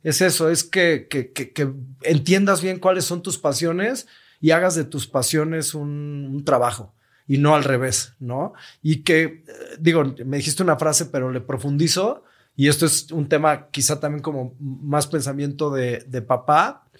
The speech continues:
No tienes que saber a qué te vas a dedicar hoy, a-, mañana, se vale cambiar. Creo que esa es importantísima. O sea, creo que esa,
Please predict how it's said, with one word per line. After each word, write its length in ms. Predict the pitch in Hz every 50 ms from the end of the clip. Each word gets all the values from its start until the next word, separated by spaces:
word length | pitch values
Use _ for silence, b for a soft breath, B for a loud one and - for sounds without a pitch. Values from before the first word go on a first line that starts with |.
| b b b b b b
No 120 | b 180 190
tienes 280 | - 196 226 262 -
que 100 | - 175
saber 260 | 135 139 151 170 190
a 40 | 190
qué 80 | 143 170
te 120 | - -
vas 180 | 165 165 160 -
a 40 | 185
dedicar 560 | 160 139 127 131 - 151 143 156 165 175 170 165 156 147 139 139 147 _ _ _ _ _ _
hoy, 580 | - 143 147 165 175 180 190 175 170 156 123 - 123
a-, 100 | 135 135
mañana, 600 | 131 135 139 135 139 147 156 160 165 175 175 170
se 140 | 165 - 143
vale 240 | 151 160 170 175 175
cambiar. 760 | 151 139 139 139 147 147 151 160 160 165 160 156 - _ _ _ _ _ _ _ _ _ _ _ _ _ _ _ _ _ _ _ _ _ - -
Creo 200 | - 165 170 160
que 60 | 170 185
esa 140 | 175 196 202
es 140 | 196 - 185
importantísima. 880 | 175 147 - 135 123 - 120 113 131 160 196 - 220 170 123 92 95 -
O 480 | _ - - - _ _ _ _ _ -
sea, 200 | - - 139 -
creo 160 | - 170 160
que 100 | 170 185
esa, 560 | 175 - 196 196 185 180 170 156 139 117 -